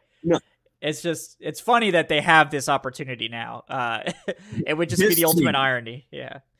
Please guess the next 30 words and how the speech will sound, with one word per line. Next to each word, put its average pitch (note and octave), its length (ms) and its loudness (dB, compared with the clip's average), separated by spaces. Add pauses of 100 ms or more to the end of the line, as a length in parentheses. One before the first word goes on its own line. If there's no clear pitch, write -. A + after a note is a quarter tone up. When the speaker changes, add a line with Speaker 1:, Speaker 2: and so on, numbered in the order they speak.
(120)
Speaker 1:
This D3+ 440 0
team, F#2+ 560 0
given D3+ 260 2
everything F3 400 0
that E3+ 140 -2
they've D#3+ 200 0
gone D3+ 280 0
through C#3 280 -4
during C3 260 -2
the B2+ 80 -6
Arthur A#2+ 300 -8
Smith A2+ 320 -8
era, F2 220 -12
it's - 140 -8
funny D3+ 220 -4
how B2+ 120 -6
this C3+ 340 0
team A#2+ 400 -4 (140)
has B2 220 -6
an A2+ 80 -8
opportunity G#2 480 -10
to F2 80 -20
sweep - 260 -8
the F2 60 -20
division. - 440 -20
How, C3+ 220 -6 (100)
Speaker 2:
Yeah. D#3 100 -2
Speaker 1:
how F#3+ 120 2
would D#3+ 200 0
that, A2+ 180 -6